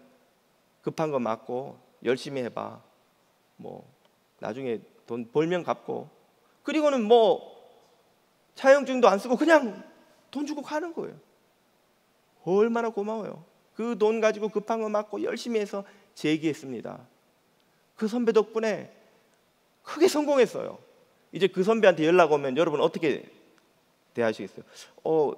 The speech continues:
어, 후배, 내가 저기 좀 어디 가야 되는데 후배 좀 갈 수 있-" "예, 언제 어디 몇 시 어디로 갈까요? 제가 모든 스케줄 캔슬하고 갈게요." 선배님, 선배님, 말씀만 하세요, 말씀만.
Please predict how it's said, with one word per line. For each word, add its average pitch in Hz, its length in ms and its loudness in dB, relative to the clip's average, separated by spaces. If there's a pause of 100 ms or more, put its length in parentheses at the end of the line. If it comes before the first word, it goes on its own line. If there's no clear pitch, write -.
(140)
어, 139 80 -6
후배, 202 320 -2
내가 165 260 0 (320)
저기 147 440 -10
좀 156 180 -12 (760)
어디 170 320 -6 (480)
가야 190 240 -2
되는데 160 380 -4
후배 180 260 -6
좀 156 140 -8
갈 147 160 -4
수 - 80 -16
있-" 127 60 -16 (420)
"예, 349 640 8
언제 311 300 10
어디 294 320 10
몇 302 160 4
시 285 140 0
어디로 277 260 8
갈까요? 226 500 8
제가 202 180 2
모든 247 360 6
스케줄 214 380 0
캔슬하고 208 360 2
갈게요." 143 380 0 (560)
선배님, 170 440 2 (240)
선배님, 208 460 0 (600)
말씀만 269 420 4
하세요, 233 240 0
말씀만. 147 420 -8